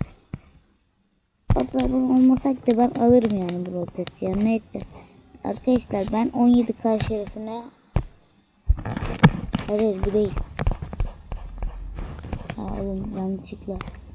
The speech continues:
Onu da size hava atmak için göstermiştim de. İşte bunu aldım on yedi K şerefine. Ama kostüm bayağı güzel değil mi arkadaşlar? Hıp hıp bir deneme mağarasına girelim. On dakika olmuş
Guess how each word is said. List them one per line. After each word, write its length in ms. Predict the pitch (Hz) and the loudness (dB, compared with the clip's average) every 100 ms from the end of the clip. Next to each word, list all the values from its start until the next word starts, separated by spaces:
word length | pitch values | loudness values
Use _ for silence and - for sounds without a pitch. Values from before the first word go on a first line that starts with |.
| - - - | -18 -12 -2
Onu 160 | 220 | 0
da 100 | 220 | 0
size 160 | 202 214 | 0 -2
hava 300 | 190 196 208 | 0 0 0
atmak 440 | 208 214 202 - | 0 -2 -4 -6
için 180 | - 202 | -8 -4
göstermiştim 960 | 202 190 - 202 196 98 - 247 240 220 | -4 -4 -6 -6 -6 -10 -4 0 2 0
de. 100 | 190 - - - - - - - - | -4 -14 -18 -16 -16 -16 -16 -14 -14
İşte 380 | - - 220 208 | -14 0 2 4
bunu 240 | 208 208 | 2 0
aldım 240 | 190 185 190 | 0 -2 -2
on 140 | 196 | -2
yedi 280 | 196 190 185 | 0 -2 -4
K 240 | - 180 | -6 -4
şerefine. 520 | 175 180 175 - 180 175 185 - - - - - - - - - - - - _ _ _ | -4 -6 -6 -6 -6 -8 -10 -14 -14 -14 -14 -14 -14 -14 -16 -12 -12 -12 -18 _ _ _
Ama 260 | - 254 294 | 6 8 8
kostüm 540 | - 247 - 302 269 | 6 4 2 8 8
bayağı 340 | 233 247 254 254 | 10 10 10 6
güzel 360 | 226 262 254 | 4 4 6
değil 140 | 240 254 | 4 2
mi 120 | 226 | 2
arkadaşlar? 480 | 220 - 233 - 220 | 0 0 -2 -2 -2
Hıp 220 | 240 - | 0 0
hıp 140 | 233 | -4
bir 160 | 226 220 | -2 0
deneme 280 | 226 220 233 | 0 2 4
mağarasına 480 | 226 220 214 226 226 | 4 0 -4 -6 -4
girelim. 340 | 214 208 233 - - - - 214 | -4 -4 -4 -8 -16 -8 -2 0
On 60 | 214 | 0
dakika 340 | - - - | -4 -8 -6
olmuş 200 | 226 202 | -6 -8